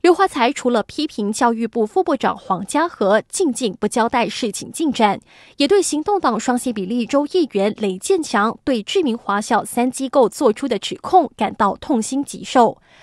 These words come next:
刘华才反问：“难道这就是火箭所谓的与华教同在？”刘华才也表示，民政党支持教育部为华校和国民型华中的筹款，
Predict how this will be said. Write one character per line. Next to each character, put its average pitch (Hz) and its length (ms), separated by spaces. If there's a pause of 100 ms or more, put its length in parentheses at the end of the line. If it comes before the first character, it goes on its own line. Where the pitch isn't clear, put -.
(200)
刘 233 120
华 226 140
才 220 160
反 - 280
问 240 260 (320)
：“难 269 180
道 370 220
这 294 160
就 277 160
是 247 160
火 - 280
箭 370 300
所 - 300
谓 269 160
的 196 280
与 196 140
华 - 300
教 330 220
同 - 240
在？” 220 360 (540)
刘 226 120
华 247 120
才 214 160
也 220 100
表 226 220
示， 254 340 (300)
民 311 120
政 415 160
党 240 240
支 302 220
持 220 260
教 349 240
育 233 140
部 226 340
为 262 160
华 196 280
校 285 340
和 202 220
国 202 200
民 240 140
型 185 240
华 - 180
中 247 160
的 269 120
筹 - 160
款， 220 360